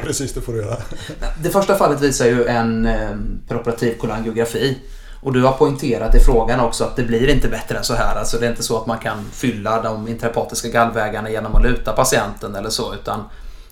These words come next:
Speaker 2: kontrastflödet upp mot levern är avstängt.
Speaker 1: Mm.
Speaker 2: Och det visar sig att ett av de här klipsen vi ser satt på ductus hepaticus communis, så att det var en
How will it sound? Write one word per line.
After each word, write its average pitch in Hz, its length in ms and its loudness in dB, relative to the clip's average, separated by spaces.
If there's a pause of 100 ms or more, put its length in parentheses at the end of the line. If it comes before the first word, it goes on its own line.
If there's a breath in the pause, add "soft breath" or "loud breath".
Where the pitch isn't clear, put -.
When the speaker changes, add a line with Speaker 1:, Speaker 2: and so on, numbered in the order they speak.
Speaker 2:
kontrastflödet 127 680 -2
upp 123 160 -4
mot 117 140 -6
levern 107 400 -6
är 104 360 -8
avstängt. 123 600 -6 (180)
Speaker 1:
Mm. 120 140 0 (560 loud breath)
Speaker 2:
Och 123 120 -6
det 113 60 -2
visar 120 240 -2
sig 120 120 0
att 117 100 -2
ett - 240 -10
av 120 60 0
de 120 100 -2
här 117 100 -6
klipsen - 480 -6
vi 127 80 -2
ser 101 400 -6
satt - 420 -8
på 110 120 -10
ductus - 640 -8
hepaticus - 680 -6
communis, 113 580 -4
så - 80 -6
att 113 60 -8
det 117 60 -8
var 110 80 -4
en 113 360 -8